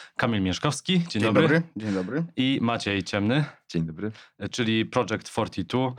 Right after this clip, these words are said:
Speaker 1: czyli spin-off, e, z Uniwersytetu Warszawskiego. Wypowiedziałem już kilka słów, ale nadal nic nie wiadomo. Chłopaki, czym się zajmujecie?
Speaker 2: Zmieniamy świat na lepsze.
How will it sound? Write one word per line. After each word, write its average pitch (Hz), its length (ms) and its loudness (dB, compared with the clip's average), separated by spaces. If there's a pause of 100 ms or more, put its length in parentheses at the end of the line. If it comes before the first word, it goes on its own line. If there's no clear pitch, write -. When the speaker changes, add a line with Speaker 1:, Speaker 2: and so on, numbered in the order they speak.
(280)
Speaker 1:
czyli 101 300 -4
spin-off, 101 680 -2 (140)
e, 95 40 -4
z 104 300 -6
Uniwersytetu 98 840 -4
Warszawskiego. 127 760 -2 (280)
Wypowiedziałem 110 540 -2
już 98 120 -6
kilka 101 260 -8
słów, 113 540 -4
ale 101 260 0
nadal 101 240 -2
nic 104 200 -6
nie 98 60 -4
wiadomo. 110 360 0
Chłopaki, 110 560 -4
czym 131 160 -2
się - 80 -4
zajmujecie? 92 400 -4 (140)
Speaker 2:
Zmieniamy 123 400 2
świat 123 280 -2
na 101 100 2
lepsze. - 420 -8